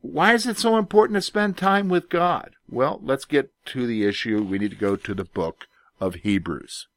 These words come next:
In Hebrews chapter four, verses fourteen through sixteen,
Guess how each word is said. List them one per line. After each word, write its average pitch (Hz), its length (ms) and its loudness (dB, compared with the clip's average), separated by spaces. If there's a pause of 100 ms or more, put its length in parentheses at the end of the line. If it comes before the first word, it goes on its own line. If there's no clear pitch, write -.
(1080)
In 123 160 2
Hebrews 151 640 4
chapter 127 500 4
four, 82 460 -6
verses 107 420 -6
fourteen 147 560 -4
through 104 200 -8
sixteen, - 760 -6